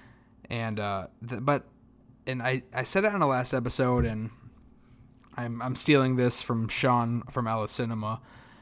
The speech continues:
but there's, the older I've gotten, I've realized how hard it is to actually make a truly, truly good adaptation of Stephen King's work. And I'm not saying, like, all of them are bad, but,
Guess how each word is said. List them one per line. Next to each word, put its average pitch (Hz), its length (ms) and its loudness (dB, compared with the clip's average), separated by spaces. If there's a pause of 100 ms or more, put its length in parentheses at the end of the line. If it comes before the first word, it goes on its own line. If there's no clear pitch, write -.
(840)
but - 240 -4 (140)
there's, 131 420 -2 (680)
the 131 120 -2
older 175 240 4
I've 196 200 2
gotten, 208 300 2
I've 160 120 2
realized 170 320 0
how 151 120 2
hard 180 260 2
it 190 80 4
is 131 140 0
to - 120 -4
actually 165 720 0 (260)
make 139 220 -4
a 127 100 2
truly, 147 640 4
truly 139 500 4
good 127 240 4
adaptation 113 640 0
of 104 100 -6
Stephen 107 300 -6
King's 104 300 -12
work. 73 340 -10 (640)
And 131 120 -4
I'm 123 120 0
not 160 240 2
saying, 131 400 2
like, 101 460 -6 (1300)
all 135 200 4
of 131 80 4
them 117 120 0
are 104 80 -4
bad, 117 560 2 (880)
but, 117 600 4